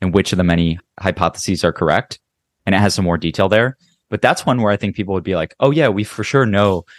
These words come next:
like, where life originated, how it happened, how long humans have been around." And I, I think that just seeing that there, I was like, "Oh yeah, these are just hypotheses, and our grasp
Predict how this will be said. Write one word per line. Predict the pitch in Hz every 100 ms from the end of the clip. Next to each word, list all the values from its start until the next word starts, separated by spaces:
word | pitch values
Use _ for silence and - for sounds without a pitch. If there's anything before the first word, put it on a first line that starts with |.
| _ _
like, | 90 82 - -
where | 92 92
life | 87 90 87
originated, | 90 90 92 90 85 87 85 78 _ _ _ _ -
how | 107 98
it | 90
happened, | 95 87 - 90 87
how | 95
long | 95 92 90
humans | 95 85 90 85
have | -
been | 85
around." | 87 85 82 82 87 - _ _ _ 98
And | 101 101 - -
I, | 117 143 - _ _ _ _
I | 113
think | 139 135
that | 131 101 -
just | 107
seeing | - 107 110
that | 113 104
there, | 113 110 107
I |
was | 92
like, | 98 85 - _
"Oh | 135 101
yeah, | 95 80
these | 104 110
are | 110
just | 95 -
hypotheses, | 82 78 - 101 113 113 -
and | 90 85 82 87 _ _ _ _ _
our | 92 87
grasp | 80 - 92 87 87 -